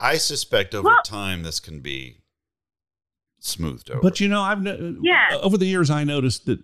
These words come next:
Speaker 3: and it, with Matt and everybody else, more Matt is, and he kinda taught me, is you don't need to have these pe-, people in your life. They, they don't need me in their life. You know, we're not working together anymore. So,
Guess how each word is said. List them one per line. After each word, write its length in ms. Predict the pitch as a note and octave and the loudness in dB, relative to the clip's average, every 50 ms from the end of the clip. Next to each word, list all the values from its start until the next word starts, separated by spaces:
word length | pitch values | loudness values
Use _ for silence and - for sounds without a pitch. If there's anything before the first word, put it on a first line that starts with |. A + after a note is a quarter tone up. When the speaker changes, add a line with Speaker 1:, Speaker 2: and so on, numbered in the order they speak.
| _ - _ _ _ _ - B2+ - _ _ _ - D#3 _ _ _ _ _ _ - | _ -20 _ _ _ _ -16 -16 -16 _ _ _ -20 -20 _ _ _ _ _ _ 0
Speaker 3:
and 300 | C3+ C3 C3 A#2 - - | 6 8 8 8 8 4
it, 320 | C3 C#3+ E3 D3 - - - | -2 -10 -10 -10 -8 -2 0
with 160 | C3+ - - | 0 2 2
Matt 380 | C#3 C#3+ D3 D3 D3 D3+ - | 2 2 2 2 0 0 0
and 140 | A2 G#2 G#2 | 0 2 2
everybody 400 | A#2 A#2+ B2+ B2 C3 A2+ A#2 A#2 | 2 2 0 -2 -2 -2 -2 -2
else, 180 | A2+ G#2+ B2+ - - - B2 - B2+ C3+ - | -2 -2 -4 -4 -6 -10 -12 -12 -12 -14 -6
more 220 | D3+ C#3+ D3+ D3 B2+ | -2 2 2 4 4
Matt 360 | A#2+ A#2+ A2 G2+ G2 F2+ - | 4 4 4 2 2 0 -2
is, 300 | A#2+ A2+ G2+ - - - _ - | -4 -4 -4 -4 -8 -10 _ -4
and 160 | C3 B2 A#2 | 0 2 2
he 80 | A#2+ | 2
kinda 240 | - - F3+ E3+ B2 - | 4 2 2 2 2 0
taught 320 | - - - C3 - - | -2 0 0 0 2 2
me, 120 | G#2 G2+ G2 | 2 2 2
is 120 | G2 F#2 | 4 4
you 80 | A2+ D3 | 4 4
don't 180 | F#3 E3+ - | 4 2 0
need 300 | C3+ C#3 C#3+ E3+ G3+ F3+ | 2 2 4 4 4 4
to 100 | E3+ C#3+ A2 | 4 4 4
have 260 | G#2 A2 G2 G2 G#2 | 4 4 2 -2 -4
these 160 | G2 F#2+ F#2+ | -6 -6 -6
pe-, 180 | - - A2 G#2 - _ _ - | -4 -6 -6 -6 -6 _ _ -10
people 260 | A2+ F#2 - G2+ F#2 | -8 -6 -2 -2 -2
in 60 | F2 F2+ | -2 -2
your 140 | F2 D#2+ | -4 -8
life. 280 | D2 C#2+ - - - _ _ _ _ _ _ _ _ _ _ _ _ - | -10 -12 -14 -18 -20 _ _ _ _ _ _ _ _ _ _ _ _ 0
They, 240 | C#3 A#2+ A#2+ B2 - - - - - A#2 B2 - | 2 4 6 4 4 2 -2 -6 -4 -4 -2 2
they 100 | C#3 D#3 | 2 2
don't 160 | E3 F3 D3 | 4 4 2
need 200 | C#3 D#3+ F#3 E3 | 2 2 4 4
me 140 | C3+ A#2 G#2 | 4 4 4
in 100 | F#2+ F#2 | 4 4
their 140 | F2+ F2 E2 | 2 0 -2
life. 180 | E2+ - - - _ _ _ _ _ _ _ _ _ _ _ | -6 -10 -12 -16 _ _ _ _ _ _ _ _ _ _ _
You 80 | - G#2+ | -2 0
know, 180 | G2+ G#2+ A#2 C3+ | 2 4 4 2
we're 120 | B2 A2+ A#2 | 2 2 0
not 160 | B2+ C#3+ B2 | 0 0 0
working 380 | A2+ A2+ - - - A2+ G2+ F#2 | 0 -2 -2 -2 0 0 2 2
together 360 | F#2 F2+ F2+ E2 F2 F2 F2 | 2 2 2 0 -2 -4 -6
anymore. 420 | F2 F2 E2+ F2 F2 E2+ F2 F#2 - _ _ _ _ _ _ _ _ _ | -6 -8 -8 -10 -10 -10 -12 -12 -14 _ _ _ _ _ _ _ _ _
So, 380 | - - A2 F#2+ F#2 F2+ F2 | 0 4 4 6 6 4 2